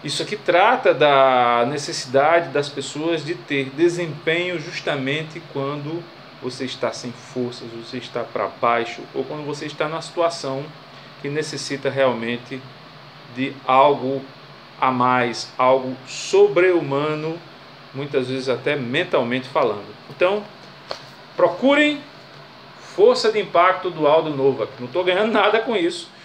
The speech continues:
mas eu tô indicando pra vocês algo que vai ser muito produtivo e vai te dar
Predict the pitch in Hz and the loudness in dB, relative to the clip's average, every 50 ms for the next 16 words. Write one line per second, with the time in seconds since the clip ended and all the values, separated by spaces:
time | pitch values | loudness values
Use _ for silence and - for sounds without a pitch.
0 | - - - - 143 151 156 156 180 180 175 - 175 170 185 208 202 - 208 - | -20 -18 -10 -4 -2 0 0 2 0 0 0 2 4 4 4 4 4 0 -4 -4
1 | - 165 160 160 160 156 175 175 165 175 170 - 156 147 143 139 143 143 160 156 | -2 -2 -2 -2 0 0 0 0 0 0 -4 -2 -4 -4 0 2 4 4 4 2
2 | - - - 156 131 135 127 127 135 135 - 135 120 117 117 120 131 156 190 214 | 0 -6 -8 -6 0 2 2 2 2 0 -2 -4 -4 -4 -4 -6 -6 -4 -4 -4
3 | 214 214 - 196 190 180 180 175 - 143 131 127 139 147 - - - - - - | -6 -8 -6 -6 -6 -6 -8 -8 -6 -6 -6 -6 -8 -12 -14 -16 -20 -20 -20 -20
4 | - - - - - 143 - - - - - - - - - - - - - - | -20 -20 -20 -14 -12 -12 -12 -12 -14 -20 -20 -20 -20 -20 -20 -20 -20 -20 -20 -20
5 | - - 120 131 143 156 160 156 - 170 165 147 123 127 120 120 120 120 123 - | -14 -4 2 4 6 6 4 2 0 -4 -4 0 2 2 2 2 2 0 -4 -6